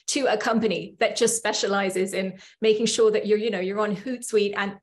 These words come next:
every single one of the big platforms is being hit with your comments. So often it's not <laughs> even coming from you, but it's vetted by you. We know that's happening. Um, so there is that. I mean, just as an example, at the Singapore FinTech Festival, we had people on stage who filled the auditorium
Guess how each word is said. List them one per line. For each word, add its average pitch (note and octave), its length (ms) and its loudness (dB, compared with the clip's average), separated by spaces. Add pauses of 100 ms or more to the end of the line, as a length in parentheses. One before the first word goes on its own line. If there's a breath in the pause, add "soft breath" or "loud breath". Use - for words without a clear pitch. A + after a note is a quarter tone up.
every A3 200 0
single G#3 280 -2
one G3 140 -2
of F#3 80 -6
the F#3 60 -6
big G3 200 -4
platforms F#3+ 440 -8
is F#3 120 -10
being F#3+ 220 -4
hit G3+ 260 -4
with F#3+ 140 -4
your F#3+ 140 -2
comments. F#3+ 500 -4 (320 loud breath)
So G#3 220 2
often B3+ 280 0
it's G#3+ 160 -2
not A3+ 160 2
<laughs> D#4 60 2
even A#3 160 -2
coming B3 320 -2
from G#3 180 -6
you, G#3 180 -4
but G#3+ 100 -2
it's - 160 -10
vetted A#3+ 380 -6
by - 200 -12
you. E3+ 240 -12
We G#3+ 100 0
know A#3+ 180 0
that's - 280 -6
happening. - 480 -10 (360 loud breath)
Um, G#3+ 320 -2 (220 loud breath)
so C4+ 220 0
there C4+ 160 4
is D#4+ 140 0
that. - 280 -4
I B3 60 0
mean, C4 140 -2
just E4 180 -2
as C#4 120 -4
an B3 80 -4
example, A#3 500 -2
at - 80 -8
the A3 40 -10
Singapore G#3+ 380 -4
FinTech F#4 380 -4
Festival, - 480 -10
we B3 160 -4
had D4+ 180 -8
people C4 300 -2
on G3+ 120 0
stage - 540 -6 (240 soft breath)
who C#4 180 -4
filled D#4 540 -2
the G#3 140 -2
auditorium G3+ 720 -4